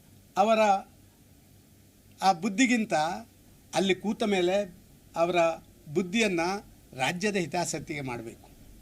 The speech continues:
ನಾವು ನೋಡ್ತಾ ಇದ್ದೇವೆ, ರಾಜ್ಯದಲ್ಲಿ ಕಳೆದ ಒಂದು ಒಂದೂವರೆ ತಿಂಗಳಿಂದ ಈಚೆ ನಡೆಯುವಂಥ ಬೇರೆ ಬೇರೆ ಹೇಳಿಕೆಗಳನ್ನು ಕಂಡ್ರೆ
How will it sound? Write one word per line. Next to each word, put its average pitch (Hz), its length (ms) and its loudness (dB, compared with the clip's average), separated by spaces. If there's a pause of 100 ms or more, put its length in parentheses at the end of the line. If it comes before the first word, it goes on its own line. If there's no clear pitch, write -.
(1500)
ನಾವು 180 160 4
ನೋಡ್ತಾ 202 300 2
ಇದ್ದೇವೆ, 180 480 -2 (600)
ರಾಜ್ಯದಲ್ಲಿ 170 560 2
ಕಳೆದ 165 600 2 (540)
ಒಂದು 170 520 0 (1900)
ಒಂದೂವರೆ 175 420 2
ತಿಂಗಳಿಂದ 208 500 2
ಈಚೆ 180 220 0
ನಡೆಯುವಂಥ 156 420 -2
ಬೇರೆ 151 280 -4
ಬೇರೆ 147 200 -4
ಹೇಳಿಕೆಗಳನ್ನು 147 800 -2
ಕಂಡ್ರೆ 123 540 -10